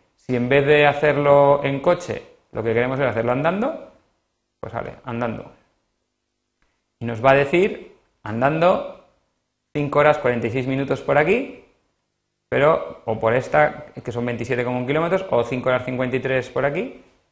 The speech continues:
y aquí tenemos todo el recorrido que tenemos que hacerlo, o también, si lo queremos hacer en transporte público, y está la posibilidad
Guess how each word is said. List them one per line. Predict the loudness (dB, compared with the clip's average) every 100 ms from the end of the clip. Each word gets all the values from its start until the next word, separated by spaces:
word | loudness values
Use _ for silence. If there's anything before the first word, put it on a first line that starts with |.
| _ _ _
y | -14
aquí | -12 -8
tenemos | -6 -4 -4 -8 -12 _ _ _ _ _ _ _ _ _
todo | 0 0 0 -4 -6 -14 _ _ _ _ -10
el | -6
recorrido | -4 -2 -2 0
que | -2
tenemos | -2 -6
que |
hacerlo, | -6 -2 0 0 0
o | -2
también, | 0 0 0 -2
si | -4
lo |
queremos | -4 -4
hacer | -6
en | -6
transporte | -8 -6 -4
público, | -4 -4 -2 -2 -4 -8 -20 _ _ _
y | -10
está | -6 -2
la | 0 0
posibilidad | -2 -2 2 4 4 2 -8